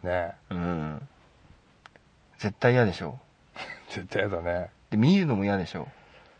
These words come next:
Speaker 1: 見るのも嫌だな。
Speaker 2: うん。
Speaker 1: あー、そうだな。
Speaker 2: やめてほしいよね。
Speaker 1: 女の子だったら俺絶対教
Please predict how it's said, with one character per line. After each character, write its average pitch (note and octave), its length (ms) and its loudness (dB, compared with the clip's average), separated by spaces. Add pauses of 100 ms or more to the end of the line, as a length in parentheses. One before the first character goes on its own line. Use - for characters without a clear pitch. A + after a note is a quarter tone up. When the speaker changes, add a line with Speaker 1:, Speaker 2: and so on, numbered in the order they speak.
(400)
Speaker 1:
見 C3+ 160 2
る D#3+ 80 4
の A2 80 6
も F#2+ 120 2
嫌 G2 80 2
だ F2+ 120 -2
な。 F2+ 320 6
Speaker 2:
う - 20 -4
ん。 F2 640 -2 (120)
Speaker 1:
あ F2 480 2
ー、 - 60 -16
そ B2 80 -2
う A#2 40 0
だ G2 200 -8
な。 F2+ 320 -2 (300)
Speaker 2:
や G#2+ 140 -2
め A2+ 100 2
て A#2 80 -2
ほ A#2 120 2
し A2+ 140 0
い F#2 60 0
よ D2 120 -6
ね。 F#2 320 -6 (220)
Speaker 1:
女 F#3 260 2
の D#3+ 80 4
子 G#2+ 140 2
だ E2+ 60 0
っ - 40 -2
た - 100 -4
ら F2+ 40 -4
俺 F#2 80 -6
絶 F2+ 200 -10
対 B2 120 2
教 A2 100 2